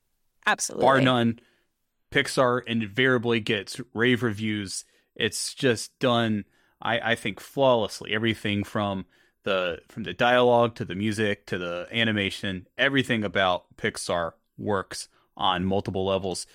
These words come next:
Speaker 2: You've worked with some of the best, in my opinion, audio companies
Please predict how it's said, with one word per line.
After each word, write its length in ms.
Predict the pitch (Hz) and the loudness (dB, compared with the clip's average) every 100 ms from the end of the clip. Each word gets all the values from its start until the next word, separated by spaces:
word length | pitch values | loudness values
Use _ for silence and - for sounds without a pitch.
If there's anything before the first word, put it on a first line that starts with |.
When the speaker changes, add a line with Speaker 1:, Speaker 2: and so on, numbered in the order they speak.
| _ - | _ -4
Speaker 2:
You've 160 | 120 123 | 0 2
worked 280 | 143 120 | 2 2
with 220 | 139 123 - | 2 2 2
some 200 | 135 120 | 2 4
of 420 | 117 113 101 - | 4 2 -2 -6
the 100 | 107 | 0
best, 440 | 123 120 - - | 2 2 0 -6
in 100 | 113 | 0
my 140 | 113 127 | 2 2
opinion, 400 | 120 120 117 113 | 0 0 0 0
audio 420 | 110 131 127 110 | 0 2 4 2
companies 720 | - 110 110 107 101 - | 0 -2 0 -2 -2 -8